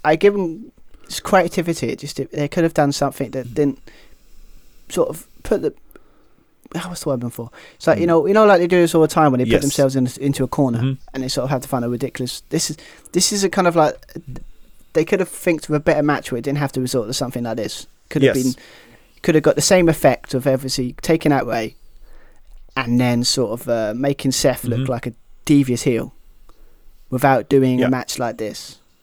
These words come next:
Speaker 1: and still
Speaker 2: Yep.
Speaker 1: being like a revenge type story. But, but yeah, it, it is what it
Speaker 2: It
Speaker 1: is.
Speaker 2: could have been, it could have been a hell of a lot worse. And they, they said, "Okay, we're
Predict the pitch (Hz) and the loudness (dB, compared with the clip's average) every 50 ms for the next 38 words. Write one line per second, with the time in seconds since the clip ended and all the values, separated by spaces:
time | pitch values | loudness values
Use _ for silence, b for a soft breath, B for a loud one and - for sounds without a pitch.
0 | _ _ _ - _ _ _ _ _ - 127 127 - - 147 127 135 139 131 131 | _ _ _ -20 _ _ _ _ _ -8 -8 -8 0 2 2 4 4 4 4 2
1 | - - 139 127 123 127 139 131 127 127 123 - - - 120 107 - - - 120 | 0 2 0 0 4 6 6 6 6 4 2 -2 -6 -6 -6 -6 -6 -10 -10 -8
2 | 110 - 240 - - _ _ _ _ _ _ _ _ _ 131 120 - - _ _ | -8 -8 -10 -10 -14 _ _ _ _ _ _ _ _ _ 0 0 0 -4 _ _
3 | _ _ _ _ _ b b b b b b b b b b b b - 269 285 | _ _ _ _ _ b b b b b b b b b b b b 6 6 6
4 | - - _ - 240 254 262 269 254 - _ 226 208 - - - - - - 175 | 6 4 _ 4 6 8 8 8 6 2 _ -2 -2 -2 -2 -6 -8 -6 -6 -2
5 | - 190 190 175 - 156 143 135 135 123 160 170 - - 208 226 233 - 202 196 | 2 2 2 4 6 4 6 6 6 6 4 4 6 6 6 6 8 6 6 6
6 | 196 190 185 185 - _ _ _ _ - _ _ _ _ 151 156 151 - 180 185 | 6 4 2 -6 -8 _ _ _ _ -20 _ _ _ _ 2 2 2 2 4 4
7 | 196 196 190 170 160 135 - - - 135 143 147 135 135 131 131 110 58 69 67 | 6 6 4 0 0 -2 -4 -2 2 4 4 4 4 4 2 2 0 0 -4 -8
8 | 53 - - - - - _ _ _ _ - 123 120 120 120 117 117 117 104 107 | -8 -10 -14 -16 -18 -20 _ _ _ _ 0 2 4 4 4 2 0 -6 -8 -10
9 | - _ _ _ _ _ _ _ _ _ _ _ _ _ _ _ 113 110 - - | -16 _ _ _ _ _ _ _ _ _ _ _ _ _ _ _ -18 -18 -2 2
10 | 120 123 - - 120 110 110 110 - - - 131 127 131 127 123 120 - 135 127 | 2 2 2 0 0 0 0 -2 -6 0 2 4 4 6 6 6 4 4 2 0